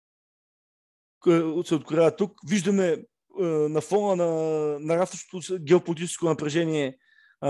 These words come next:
м, така, Raytheon, е, Lockheed Martin и други, е, акции, свързани с, е, отбранителни технологии, е, и космически също така, са, се представят добре. В,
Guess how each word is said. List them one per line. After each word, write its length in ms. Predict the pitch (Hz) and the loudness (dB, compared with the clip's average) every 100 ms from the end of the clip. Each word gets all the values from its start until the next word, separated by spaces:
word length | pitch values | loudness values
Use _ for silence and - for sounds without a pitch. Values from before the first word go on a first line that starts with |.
| 147 143 135 127 120 _ _ - - - 175 | 2 2 2 -2 -6 _ _ -20 -20 -16 -8
м, 440 | 170 170 139 143 - | -4 2 4 4 2
така, 200 | 151 185 | 2 8
Raytheon, 1040 | 170 151 139 175 180 190 190 175 160 160 160 | 8 8 6 4 4 6 6 6 2 0 4
е, 260 | 151 147 | 6 6
Lockheed 480 | 143 175 - 185 185 | 4 2 0 -6 -4
Martin 400 | 175 180 180 175 | 4 4 2 -4
и 120 | 165 | -4
други, 320 | 147 175 180 165 | -2 -2 2 0
е, 80 | 160 _ - - | -2 _ -20 -12
акции, 580 | 147 151 151 175 - 185 | -6 -2 2 2 0 -8
свързани 440 | - 175 175 180 | -4 -4 0 0
с, 380 | 170 156 - - | 0 -4 -6 -6
е, 1000 | 160 156 151 147 147 147 143 143 143 139 - - | 2 4 6 4 2 0 -2 -4 -6 -8 -10 -6
отбранителни 600 | 160 151 170 185 190 180 | 0 4 4 4 2 0
технологии, 580 | 147 156 160 175 170 156 | -2 -4 -2 -2 -2 -6
е, 680 | - _ _ 123 _ 147 151 | -8 _ _ -20 _ -6 -6
и 200 | - 170 | -4 -6
космически 520 | 160 190 185 175 156 | -4 -4 -4 -6 -8
също 380 | 175 - - 175 | -6 -6 -10 -14
така, 560 | 147 185 208 208 190 | 2 6 8 8 4
са, 300 | 170 170 180 | 0 -2 -4
се 180 | 143 151 | -4 -8
представят 460 | 147 - 170 151 131 | -6 4 6 8 6
добре. 380 | 127 180 226 226 _ _ _ _ _ 143 | 0 2 0 -2 _ _ _ _ _ 2
В, 160 | 214 | 2